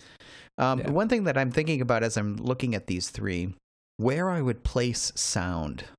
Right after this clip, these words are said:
Speaker 1: you know, 'cause I think sound is so
Speaker 2: Hmm.
Speaker 1: important to a game, or can be, depending on who you are.
Speaker 2: Yeah.
Speaker 1: But maybe we can put, we, maybe we can change graphics to presentation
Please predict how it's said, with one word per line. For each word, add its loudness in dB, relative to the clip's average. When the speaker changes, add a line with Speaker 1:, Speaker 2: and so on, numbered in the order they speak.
Speaker 1:
you 0
know, 0
'cause -2
I 2
think -2
sound 0
is 2
so 2
Speaker 2:
Hmm. 0
Speaker 1:
important -2
to -2
a -4
game, -2
or -2
can 0
be, 0
depending -2
on 0
who 0
you 0
are. 0
Speaker 2:
Yeah. 0
Speaker 1:
But 4
maybe 2
we 0
can 0
put, -2
we, 2
maybe 4
we 2
can 0
change 0
graphics 0
to -2
presentation 0